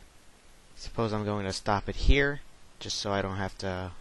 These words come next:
deal with time. Uh, actually, I'm gonna go ahead and copy this style sheet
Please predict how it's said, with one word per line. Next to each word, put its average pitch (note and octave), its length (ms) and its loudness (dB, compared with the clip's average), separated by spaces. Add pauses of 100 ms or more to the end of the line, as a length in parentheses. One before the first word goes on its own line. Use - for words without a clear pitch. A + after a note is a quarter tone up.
(140)
deal G#2 180 0
with G2 120 -6
time. A2 400 2 (1500)
Uh, A2 500 2 (300)
actually, - 260 -4
I'm G#2+ 100 -4
gonna G#2+ 140 -4
go G#2 140 0
ahead G#2+ 260 0
and G2 300 -6 (1400)
copy B2 300 4
this G2+ 160 0
style A#2 420 2
sheet - 380 -6